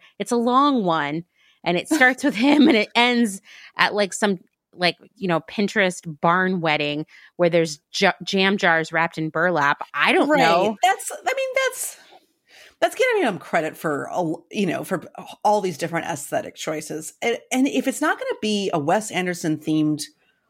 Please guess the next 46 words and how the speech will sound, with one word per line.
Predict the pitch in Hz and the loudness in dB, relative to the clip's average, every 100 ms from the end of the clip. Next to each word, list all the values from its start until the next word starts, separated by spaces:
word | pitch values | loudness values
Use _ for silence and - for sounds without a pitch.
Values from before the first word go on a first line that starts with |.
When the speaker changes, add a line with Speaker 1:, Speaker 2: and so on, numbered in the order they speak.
| _ _ | _ _
Speaker 2:
wedding, | - 156 170 156 156 | -6 0 0 2 0
it's | 147 147 | 0 -2
gonna | 208 202 | -2 -2
be | 185 | -4
something | 170 180 175 | -4 -4 -2
else. | 143 143 - | -2 -4 -8
Like, | 139 - | -10 -8
do | 160 | -2
you | 214 | 0
wanna | 339 | 2
see | 392 | 0
a | 269 | 0
bunch | 226 | 0
of | 185 | -2
Sideways | - - - - 151 160 175 170 170 | -6 -6 -4 -4 -4 0 0 0 -2
themes | - 180 175 170 | -2 0 0 0
wedding? | 165 170 160 | 0 0 4
No. | 285 302 175 - - | 6 6 4 2 -2
Speaker 1:
<laughs> | - _ _ _ - _ - - 247 | -14 _ _ _ -20 _ -20 -8 -2
Speaker 2:
It's | |
gonna | 349 508 | 0 0
be | 262 | 0
Speaker 1:
Well, | 233 | 2
it's | 254 | 2
like | 208 220 | 2 2
Speaker 2:
something. | 254 233 | 2 4
Speaker 1:
everyone's | 208 214 226 - | 4 4 2 0
just, | 233 | -2
like, | 262 185 | -2 0
dumpy. | - 160 180 202 220 226 233 | 0 2 2 2 2 2 2
Speaker 2:
<laughs> | |
Speaker 1:
I | - 233 | 4 4
don't | 302 359 | 4 2
know. | 233 | 4
Speaker 2:
Yeah, | 226 359 214 175 - | 6 6 4 2 2
Speaker 1:
I | 247 | 2
don't | 277 339 | 4 4
know. | 349 | 4
Speaker 2:
exactly. | 359 226 | 4 2
Speaker 1:
Yeah. | 220 262 - | 4 4 2
I | 262 | -2
mean, | 285 302 - - _ _ _ _ | -2 -4 -8 -20 _ _ _ _
I | - 247 | 0 0
think | 254 294 277 233 | 0 -2 -4 0
that, | 240 226 - _ _ _ _ _ _ _ _ - | 2 2 -4 _ _ _ _ _ _ _ _ -18
yeah, | 196 254 240 214 | -2 0 2 0